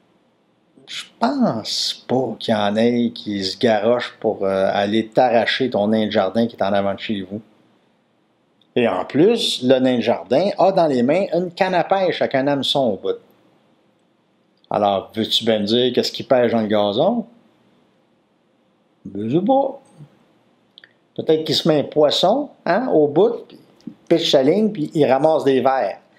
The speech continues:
Il fait ça à l'envers, là, tu sais. Je trouvais que l'image, là, du, du nain de jardin black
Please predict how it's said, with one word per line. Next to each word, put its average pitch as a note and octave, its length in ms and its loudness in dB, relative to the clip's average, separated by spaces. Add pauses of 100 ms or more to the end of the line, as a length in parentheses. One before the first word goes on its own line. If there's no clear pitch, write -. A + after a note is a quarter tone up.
(360)
Il A2+ 100 -6
fait D3 120 2
ça D3+ 180 0
à D3 40 0
l'envers, C3+ 540 0
là, G#2 120 -8
tu E3 140 -2
sais. G#3 180 0 (2500)
Je - 140 -10
trouvais F#3+ 360 2
que E3+ 100 -2
l'image, C3+ 680 2
là, C#3+ 200 2
du, G#2+ 380 -2
du G#2+ 280 -2
nain C3+ 220 4
de D#3 40 0
jardin C3+ 560 0 (160)
black D3 600 -2